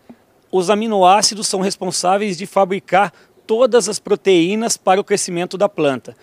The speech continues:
Proteínas de defesa, proteínas estruturais para o crescimento da planta, proteínas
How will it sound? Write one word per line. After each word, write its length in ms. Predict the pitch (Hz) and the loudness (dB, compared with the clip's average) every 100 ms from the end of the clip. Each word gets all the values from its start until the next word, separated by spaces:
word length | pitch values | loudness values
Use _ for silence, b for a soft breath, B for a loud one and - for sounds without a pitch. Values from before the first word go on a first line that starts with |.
| b b - | b b -12
Proteínas 540 | 143 - 143 131 120 | -10 -4 -4 -4 -6
de 60 | 117 | -6
defesa, 580 | 165 - 180 190 165 156 b - | -8 -2 0 0 -2 -10 b -6
proteínas 540 | 170 170 147 160 139 | -4 -4 -4 -4 -6
estruturais 880 | 156 - 165 - 156 143 165 170 - | -8 -10 -12 -4 2 4 4 2 -2
para 180 | 147 147 | -2 -2
o 60 | |
crescimento 540 | - 143 147 139 131 135 | -4 -8 -6 -8 -8 0
da 120 | 156 | 0
planta, 520 | - 160 170 - 143 b b - | 2 2 2 -2 -10 b b -4
proteínas 880 | 170 180 185 156 180 165 143 - | -2 0 0 2 2 0 0 -4